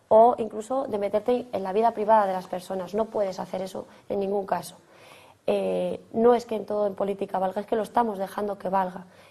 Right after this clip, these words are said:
Y yo creo que en este caso debe haber un cambio. Personas que tienen aspiraciones políticas o personas que, por lo que sea, te tienen incluso inquina a nivel personal, pues no puede valer que se dediquen a escribir en redes o se dediquen a,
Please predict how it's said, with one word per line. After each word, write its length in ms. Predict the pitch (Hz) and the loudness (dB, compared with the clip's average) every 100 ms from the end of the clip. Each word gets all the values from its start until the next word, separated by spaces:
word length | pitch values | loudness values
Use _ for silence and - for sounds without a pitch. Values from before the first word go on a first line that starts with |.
| _ | _
Y 60 | 202 | -2
yo 120 | 214 | 0
creo 220 | 220 226 | 2 0
que 240 | 226 202 - - - | 0 -4 -6 -16 -6
en 80 | 208 | -4
este 220 | 202 208 | -4 -4
caso 340 | 214 208 214 214 - - | -4 -4 -6 -6 -14 -6
debe 160 | 202 | -2
haber 180 | 196 202 | -2 -2
un 80 | 190 | -2
cambio. 400 | 190 175 180 180 - - _ _ _ | -2 -2 -6 -12 -18 -20 _ _ _
Personas 480 | - 208 220 233 233 | -2 0 2 2 2
que 280 | - 233 220 | 0 0 0
tienen 320 | 220 233 220 | 0 0 0
aspiraciones 560 | 214 - 208 202 214 202 | -2 -2 -2 0 -4 -2
políticas 540 | 196 226 247 220 202 | 2 2 2 -4 -4
o 60 | 185 | -6
personas 380 | 190 - 220 214 | -6 -2 -2 0
que, 160 | 220 | -2
por 140 | 208 196 | -2 -4
lo 160 | 190 | -4
que 100 | 185 | -4
sea, 320 | 190 233 208 185 - _ | -2 2 0 0 -12 _
te 80 | 202 | -4
tienen 260 | 220 220 214 | 0 2 2
incluso 340 | 208 220 208 | 0 -2 -2
inquina 420 | 196 226 226 196 | -2 2 2 0
a 40 | 190 | -2
nivel 280 | 190 208 | 0 0
personal, 540 | 202 202 202 214 247 302 - - _ | 2 -2 0 0 0 -2 -10 -20 _
pues 240 | 208 202 | 0 0
no 240 | - 208 202 | 0 -2 2
puede 260 | 220 220 | 2 4
valer 320 | 214 208 226 254 - - | 4 4 2 -2 -14 0
que 420 | 220 240 - - | 2 2 -4 -12
se 140 | - | -4
dediquen 420 | 196 202 208 214 208 | -2 -2 -2 -2 0
a 200 | 226 233 | -2 -4
escribir 340 | - 208 208 | -2 2 2
en 100 | 214 | 4
redes 420 | 233 226 240 277 - - | 4 4 2 -2 -6 -10
o 80 | 208 | -4
se 100 | 214 | -2
dediquen 480 | 208 208 214 220 208 | 0 0 0 0 0
a, 220 | 214 | -2